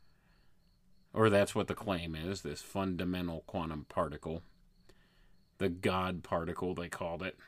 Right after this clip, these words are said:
They'll, they'll come up with some such a thing for consciousness. I, I, I would almost bet on that.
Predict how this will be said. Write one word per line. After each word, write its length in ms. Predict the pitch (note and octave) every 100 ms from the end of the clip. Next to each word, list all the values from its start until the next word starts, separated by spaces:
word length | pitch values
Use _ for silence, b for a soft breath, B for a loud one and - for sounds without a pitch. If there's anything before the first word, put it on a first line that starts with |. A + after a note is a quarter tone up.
| b b b b -
They'll, 180 | C3+ C3+
they'll 120 | D#3+
come 160 | D#3+ C#3+
up 160 | A2+
with 120 | A2+
some 240 | - A#2 G#2
such 260 | - G2+
a 60 | F#2+
thing 380 | - F#2+ F2+ F2
for 380 | - E2+ D#2 - b b b b b b b b - - - _ - -
consciousness. 800 | - E2 E2+ - D2 - - - - -
I, 60 | -
I, 340 | G#2 - F#2+ E2+ - -
I 100 | A#2+
would 160 | F#2+
almost 420 | F2 F2 D#2 E2 E2
bet 200 | E2+ D#2
on 200 | D2+ C#2
that. 180 | -